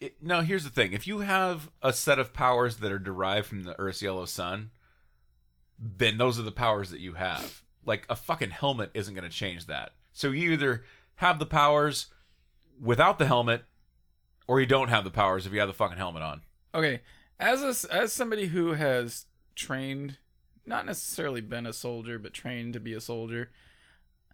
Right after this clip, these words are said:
Speaker 2: watching this and they kinda just stand there and point the guns and shoot.
Speaker 1: I'm just gonna say this.
Speaker 2: You gotta move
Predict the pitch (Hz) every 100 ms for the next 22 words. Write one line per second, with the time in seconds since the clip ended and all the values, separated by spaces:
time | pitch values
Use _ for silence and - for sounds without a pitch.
0 | _ _ _ _ _ _ _ 160 180 196
1 | 202 180 147 147 139 127 147 175 143 120
2 | - 127 127 131 135 123 117 127 117 113
3 | 113 117 113 101 - - 135 - 104 117
4 | 117 127 101 - 85 87 104 107 - -
5 | - 123